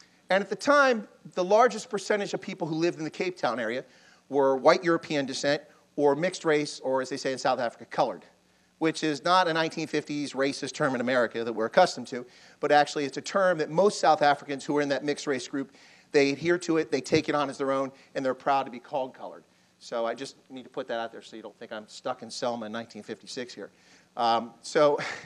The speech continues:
<laughs> mostly whites and mostly colors lived in Cape Town. What did the A N C do when they took over? They took people who were loyal to the party from other parts of the country and deployed their cadres and sent them to Cape Town. And then when people came to talk to the representative in Parliament,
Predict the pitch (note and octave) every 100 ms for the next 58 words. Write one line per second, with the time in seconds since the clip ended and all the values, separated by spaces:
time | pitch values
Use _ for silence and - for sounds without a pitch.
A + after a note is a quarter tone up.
0 | - _ _ _ _ _ _ _ _ _
1 | _ _ _ D#3 - C4+ G3+ G#3 G3+ F#3
2 | F#3 F3+ F3+ F#3 F3 D3 D#3 C#3+ F3+ E3+
3 | - G2 F#2 _ _ _ _ C3+ D3+ E3
4 | E3+ F#3 F#3+ G3+ F#3 A3 G3+ F3 G3+ G3+
5 | A3 B3+ - _ _ _ _ _ D3+ D#3
6 | - F#3 F#3 F3 E3+ G3+ F#3 D#3+ D3+ E3+
7 | G3 A#3 A3 F#3+ E3 E3+ B3+ - _ _
8 | _ _ - D#3 F3 A#3 - F3+ F3 E3+
9 | E3 D#3 F3+ E3+ _ - - D#3+ D3+ E3+
10 | F#3 G3 G3 G3+ F3+ D3 B2+ A2+ - -
11 | - D#3+ D3+ - F#3 F3+ D#3+ F3+ D#3+ -
12 | A#2+ G2 _ _ _ D3+ D#3 E3+ - A#3
13 | A#3 - A3 A3 F#3+ G#3 G#3 G#3+ G3 G3
14 | G3 E3 F#3+ G3+ D#3 A#2+ F3 G3+ D4 D#4